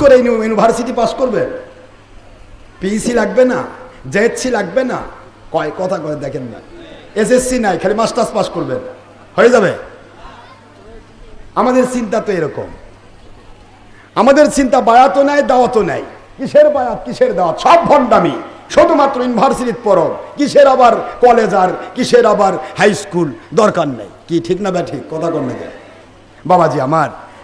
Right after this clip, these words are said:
প্রথমে বায়াত, প্রথমে কি? সাহাবায়ে কারাম কি নবীর কাছে বায়াত আগে হয়েছে নাকি আগে নামাজ পড়ছে?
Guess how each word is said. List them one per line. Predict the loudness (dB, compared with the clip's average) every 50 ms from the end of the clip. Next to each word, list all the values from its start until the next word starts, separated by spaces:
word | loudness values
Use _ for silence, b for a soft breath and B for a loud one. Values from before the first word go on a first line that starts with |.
| B B 0
প্রথমে | 0 0 2 0 -2 -2 0
বায়াত, | 0 0 2 2 0 -2 -2 -6 -6 -4
প্রথমে | -4 -2 0 2 2 0
কি? | 2 0 -2 -2 -2 -6 -10 -16 -20 -20 -20 -20 -20 -20 -20 -20 -20 -20 -20 -20 -18
সাহাবায়ে | -6 -2 0 2 2 4 4 4 4 2 4
কারাম | 4 4 6 6 4 4 2 -2 -4
কি | -4 -2
নবীর | -2 -2 -2 -2 -2
কাছে | -2 0 0 0
বায়াত | 0 2 2 2 2 2 2 2
আগে | 2 2 4 4
হয়েছে | 4 6 4 4 2 2 2 2 2
নাকি | 4 2 2
আগে | 2 2 2 0
নামাজ | 0 0 0 -2 -2
পড়ছে? | -4 -6 -6 -6